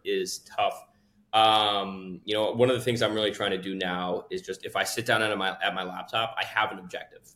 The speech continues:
and that is the objective that I'm doing. I personally use a lot of those, like, restraining agents 'cause, you know, I just don't trust my brain.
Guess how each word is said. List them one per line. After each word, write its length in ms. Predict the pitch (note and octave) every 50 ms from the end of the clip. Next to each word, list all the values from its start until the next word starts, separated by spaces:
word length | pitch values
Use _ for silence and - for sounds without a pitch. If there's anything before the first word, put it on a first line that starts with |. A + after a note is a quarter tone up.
| - -
and 140 | G2 G2
that 140 | G2 G2+ A2
is 100 | A2+ A2
the 80 | A2 G#2
objective 380 | F#2+ F2 G2+ G2 F#2+ - F#2+
that 100 | F2 F2+
I'm 100 | F2 F#2
doing. 360 | F#2 A2+ A#2 A#2 A2+ G2+ G2+ - _ -
I 120 | A#2+ C3
personally 440 | B2+ - - B2+ B2 - C3+ B2+ A#2+
use 320 | A2 G2+ G2+ A2 A#2 A#2
a 40 | A#2+
lot 240 | G#2+ G2+ F#2+ F#2+ G2+
of 60 | G2+
those, 220 | G#2 G#2 G#2 G2+
like, 160 | G#2+ F#2 - -
restraining 460 | G2+ - - - F#2 F#2 G2+ G#2 A2
agents 360 | A#2+ B2 A#2+ C#3 D#3 D3 - - _ _ _ _ _ -
'cause, 140 | B2 A2+ A2+
you 60 | B2
know, 260 | B2 A#2+ A2+ A#2 - -
I 60 | A#2
just 180 | B2 B2 B2 C3
don't 160 | B2 A#2 -
trust 200 | - G#2 G2+ -
my 120 | G2+ G2
brain. 260 | F2 F2 F2 F2 F2